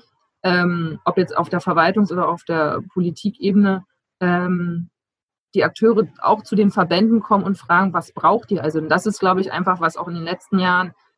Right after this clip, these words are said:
sich, äh, in eine sehr, sehr, also sehr zufriedenstellende, sehr positive Richtung entwickelt hat, dass man wirklich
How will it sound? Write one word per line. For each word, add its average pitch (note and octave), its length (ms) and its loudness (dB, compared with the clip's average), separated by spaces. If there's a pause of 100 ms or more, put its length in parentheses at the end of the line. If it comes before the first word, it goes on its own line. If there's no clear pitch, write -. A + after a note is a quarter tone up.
(120)
sich, - 420 -8
äh, E3 260 -2
in E3+ 120 0
eine D#3+ 80 -2
sehr, G3 360 2
sehr, F3 460 0
also D3 240 -6
sehr D#3 160 0
zufriedenstellende, G3+ 640 2 (140)
sehr F#3 140 -4
positive G#3 500 -2
Richtung G#3+ 280 -2
entwickelt D3+ 420 -6
hat, D#3+ 120 -12
dass D#3 140 -6
man D#3 140 -4
wirklich F#3+ 300 -4